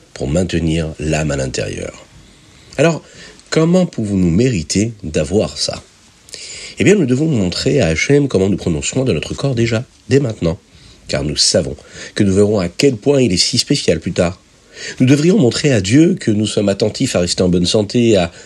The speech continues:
ne rien faire qui puisse nuire à notre corps. Quand nous faisons cela, eh bien, nous nous souvenons que c'est une mitzvah. Et c'est ce qui va nous aider à être prêts pour le moment où tout le monde verra à quel point le corps d'un juif est si spécial.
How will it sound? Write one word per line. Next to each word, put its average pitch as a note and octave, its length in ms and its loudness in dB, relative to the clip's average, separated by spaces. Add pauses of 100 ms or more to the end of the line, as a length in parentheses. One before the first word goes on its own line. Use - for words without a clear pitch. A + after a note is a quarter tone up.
(220)
ne G2+ 160 4
rien G#2 380 4
faire B2 200 0
qui G#2 120 -6
puisse - 300 -4
nuire A2+ 540 4
à D2+ 60 -2
notre - 260 -6
corps. - 320 -12 (720)
Quand F3 100 2
nous D3+ 80 4
faisons F#2+ 200 -2
cela, C#3+ 340 0 (520)
eh F#2+ 100 -2
bien, F2+ 340 2 (320)
nous G#2+ 100 2
nous G2+ 60 4
souvenons A#2+ 560 2
que - 100 -10
c'est - 220 -4
une D#2+ 80 -2
mitzvah. D2 420 -2 (220)
Et A#2 680 2
c'est A2 140 0
ce - 80 0
qui F#2+ 100 -4
va F#2 80 -2
nous F2+ 180 0
aider A2+ 240 4
à E2 40 0
être F2+ 220 -4
prêts C4 300 0
pour - 140 -2
le F2+ 100 0
moment F#3+ 280 2
où C3+ 80 -4 (120)
tout C#4+ 160 4
le A3+ 60 2
monde C4 300 6
verra A#2 220 2
à B2 100 0
quel - 220 -2
point B2+ 160 -2
le A2+ 120 0
corps B2 280 2
d'un A2 120 2
juif A2 260 -4
est G2 60 0
si - 120 -4
spécial. - 560 -4